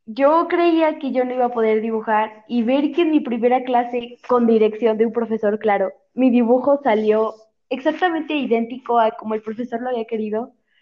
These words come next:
Fue muy satisfactorio, lo admito, pero otra buena experiencia. Esa sería como la experiencia estética, pero la experiencia más sentimental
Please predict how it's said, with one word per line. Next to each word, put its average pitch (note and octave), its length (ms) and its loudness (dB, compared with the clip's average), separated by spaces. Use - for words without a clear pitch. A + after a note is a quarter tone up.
Fue D4+ 400 2
muy D#4 180 2
satisfactorio, A#3+ 960 0
lo G#3+ 80 -4
admito, G#3 600 -6
pero A3+ 1040 0
otra A#3+ 500 0
buena A3+ 180 -4
experiencia. G#3 540 -6
Esa D4 220 -2
sería B3 240 -2
como A#3+ 280 -8
la - 280 0
experiencia A3+ 600 0
estética, A3 640 -6
pero A#3 180 0
la A#3 120 0
experiencia A#3+ 640 -6
más C4 320 -4
sentimental A#3+ 840 -2